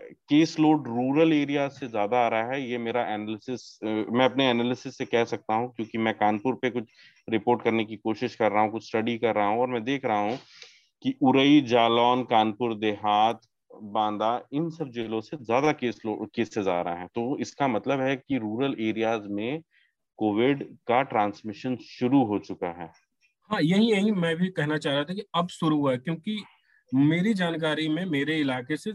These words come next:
Speaker 2: अभी से, मतलब, जो जानकारी में ये गिन के तीन से चार cases आए हैं, तो अब धीरे धीरे transfer हो रहा है, ये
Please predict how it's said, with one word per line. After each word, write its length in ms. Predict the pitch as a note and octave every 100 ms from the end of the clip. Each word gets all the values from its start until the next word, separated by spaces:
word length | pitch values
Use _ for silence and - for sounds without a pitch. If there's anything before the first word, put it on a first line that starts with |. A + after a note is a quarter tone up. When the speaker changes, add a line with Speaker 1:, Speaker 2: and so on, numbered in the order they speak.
| G3 D3
Speaker 2:
अभी 200 | D#3 G3+
से, 140 | A3
मतलब, 580 | F3 _ C3+ C3+ D#3 - -
जो 200 | A2+ D#3+
जानकारी 440 | D3+ C#3+ C#3+ C#3+
में 120 | D#3+ E3
ये 200 | G#3+ A3+ _
गिन 160 | C#3+ E3
के 220 | D#3+ C4 - _ _ -
तीन 200 | G#3 A#3
से 120 | G#3
चार 280 | F3 D#3 D3+
cases 400 | C#3+ C3 C#3 A#2+
आए 160 | G#2+ G2
हैं, 200 | F#2 _ _ _
तो 60 | F#3+
अब 240 | - G#3
धीरे 300 | F#3 F#3 G#3+
धीरे 220 | G3 F#3+ G3
transfer 440 | E3+ D#3 - F3
हो 180 | D3 D3
रहा 100 | B2+
है, 80 | B2+
ये 280 | E3 F3